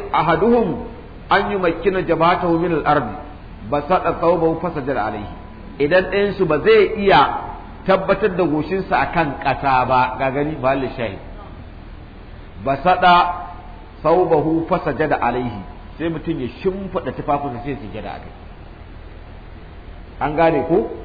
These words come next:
Kamar yanzu masallacin da muke da su, ko nan masallacin nan namu, ai kaga in nan ya cika, a kwaltar nan za a yi sallah. Sai ya zama na ba shimfiɗa ba wani abu. To, ba a ce maka shi kenan kana ɗora goshin ka kwalta kana ɗagewa ba, a'a.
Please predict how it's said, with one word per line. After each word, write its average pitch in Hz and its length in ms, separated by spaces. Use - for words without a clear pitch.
Kamar 143 260
yanzu 180 140
masallacin 151 520
da 160 80
muke 147 200
da 127 160
su, 143 240
ko 170 180
nan 180 220
masallacin 139 520
nan 139 140
namu, 123 260
ai 156 140
kaga 170 320
in - 60
nan 180 160
ya 160 160
cika, 143 240
a 139 160
kwaltar 165 320
nan 151 160
za 143 80
a 139 80
yi 113 140
sallah. 110 260
Sai 170 80
ya 202 40
zama 185 220
na 180 100
ba 170 180
shimfiɗa 156 420
ba 156 120
wani 135 180
abu. 107 240
To, 165 140
ba 165 160
a - 160
ce 220 140
maka 190 320
shi 185 180
kenan 156 380
kana 185 320
ɗora 190 240
goshin 151 280
ka 180 140
kwalta 147 300
kana 156 240
ɗagewa 120 360
ba, 107 80
a'a. 131 300